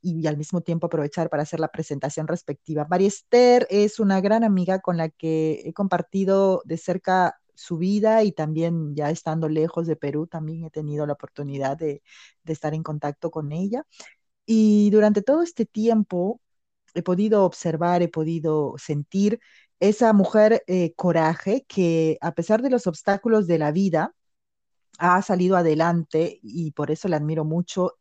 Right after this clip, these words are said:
y sin duda yo sabía que este tema tenía que ser con ella. ¿Por qué? Les voy a contar rapidito, porque María Esther es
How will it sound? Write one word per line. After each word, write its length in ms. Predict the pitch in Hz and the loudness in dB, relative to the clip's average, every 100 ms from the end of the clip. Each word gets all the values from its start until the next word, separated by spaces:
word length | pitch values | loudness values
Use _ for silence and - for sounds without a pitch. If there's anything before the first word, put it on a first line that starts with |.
| _ | _
y 160 | 170 156 | -8 -8
sin 400 | - 240 214 185 | -4 2 2 2
duda 460 | 208 208 185 180 _ | 2 2 2 0 _
yo 180 | 160 170 | -10 -6
sabía 400 | 175 170 175 175 | -2 0 0 -2
que 320 | 180 170 185 | 0 0 0
este 300 | - - 170 | -4 -6 -6
tema 360 | 180 170 175 _ | -2 -2 -2 _
tenía 320 | 170 160 165 165 | -6 -4 -4 -6
que 100 | 156 | -6
ser 180 | 156 | -8
con 200 | - 151 | -8 -8
ella. 300 | 147 147 214 _ _ - - - - _ _ | -6 -8 -10 _ _ -20 -20 -20 -20 _ _
¿Por 200 | 214 233 | 0 0
qué? 380 | - 311 175 - _ _ | 4 4 4 0 _ _
Les 180 | 160 156 | -10 -6
voy 160 | 151 151 | -2 -2
a 60 | 170 | -2
contar 400 | 160 151 170 160 | -4 -2 -2 -2
rapidito, 540 | 156 190 226 208 165 | -2 -2 0 0 -2
porque 220 | 180 208 | -2 0
María 220 | 220 233 240 | 4 4 4
Esther 400 | - 277 277 - | 2 2 2 2
es 300 | 214 214 | 0 0